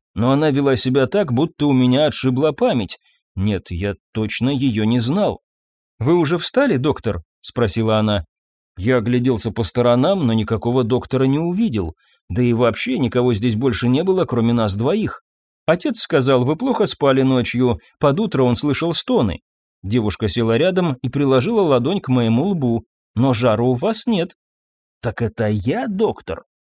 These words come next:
Это она ко мне?" Какое пышное у неё было платье, длинное, в пол.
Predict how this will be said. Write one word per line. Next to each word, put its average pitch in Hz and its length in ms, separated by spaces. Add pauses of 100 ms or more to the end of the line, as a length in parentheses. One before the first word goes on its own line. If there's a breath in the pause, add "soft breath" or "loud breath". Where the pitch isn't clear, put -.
(120)
Это 131 260
она 135 160
ко 123 220
мне?" 147 340 (680)
Какое 196 420
пышное 156 680
у 151 120
неё 156 280
было 156 300
платье, 135 720
длинное, 135 880
в - 200
пол. 185 400